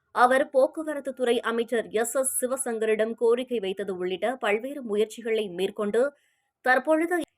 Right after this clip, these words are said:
இக்கிராமம் வழியாக காரைக்குடி செல்வதற்கான பேருந்து வழித்தடத்தை ஏற்படுத்தியுள்ளார் என அப்பகுதி மக்கள் மகிழ்ச்சியோடு தெரிவித்தனர்.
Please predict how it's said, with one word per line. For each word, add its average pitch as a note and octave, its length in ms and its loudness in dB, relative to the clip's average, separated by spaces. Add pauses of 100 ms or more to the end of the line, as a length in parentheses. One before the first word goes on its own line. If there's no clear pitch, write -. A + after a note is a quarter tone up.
இக்கிராமம் D4 580 4
வழியாக B3+ 540 4
காரைக்குடி C4 720 0
செல்வதற்கான A3 720 -2
பேருந்து A#3+ 420 0
வழித்தடத்தை G#3+ 520 -4
ஏற்படுத்தியுள்ளார் F#3+ 880 -2
என G3 260 -6
அப்பகுதி C#4 540 -4
மக்கள் B3+ 480 -4
மகிழ்ச்சியோடு A3+ 760 -4
தெரிவித்தனர். - 500 -12